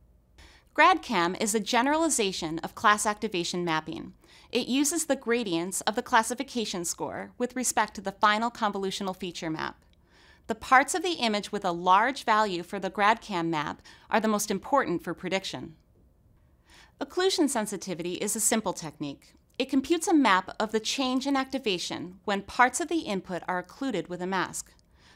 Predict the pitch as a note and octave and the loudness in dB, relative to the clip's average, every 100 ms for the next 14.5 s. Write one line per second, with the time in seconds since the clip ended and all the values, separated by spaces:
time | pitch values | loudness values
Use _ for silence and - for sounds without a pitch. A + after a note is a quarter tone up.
0 | - A#3+ A#3 - C#4+ E4 F#4 G#3+ F3 G3+ | -6 -4 -4 -4 0 2 4 4 2 0
1 | - - G#3+ A3 G#3 F#3+ - G#3+ A3+ - | -6 -6 -2 -2 -2 -6 0 2 2 0
2 | A#3+ F#3+ G3+ G3+ - D#3+ - G2+ - B3 | -4 -4 -4 -8 -8 -10 -10 -14 -8 -4
3 | B3 A3+ A3+ C#4 C4 D4 D#4+ D#4 D4 C#4+ | -2 -4 -4 -2 0 0 0 -2 -4 -6
4 | D4 - C4+ A#3+ F#3 - D3+ C3 - - | -12 -8 -8 -6 -8 -8 -6 -8 -10 -10
5 | A3 A3+ - F#3 F3 - F#3 F3+ D3+ D#3 | -8 -8 -6 -4 -4 -6 -12 -10 -12 -10
6 | - - E3 _ _ _ _ _ _ _ | -12 -16 -18 _ _ _ _ _ _ _
7 | - - _ _ - D4+ F#4+ G4+ F#4+ E4 | -20 -20 _ _ 6 6 6 2 2 2
8 | D4 C4 C#4+ A#3 F#3 F3 - E3 C3 F#3 | 2 0 0 -2 -4 -4 -6 -4 -4 -4
9 | - - _ A3+ B3+ A#3+ - C#4+ D#4+ E4+ | -14 -20 _ -4 -2 -4 -2 2 2 2
10 | C4+ C4 B3+ B3 A#3 E3+ - - G3+ D#3+ | 0 -2 -6 -10 -6 -6 -6 -6 -6 -6
11 | F3+ - A3 A3 A3 - G#3+ G#3 F4 D#4+ | -10 -8 -4 -2 -2 -2 -6 -2 -2 2
12 | D#4+ D#4+ B3 - E3 C#3 - G#3 A3 C4+ | 0 0 -4 -6 -10 -8 -6 -4 -2 -2
13 | C#4+ G#3+ E3+ F3 F#3+ G3+ G#3 G#3 A#3+ A#3 | -2 -6 -6 -6 -4 -2 -2 -4 -8 -6
14 | A#3+ - E4 C4+ E3 | -6 -2 0 2 0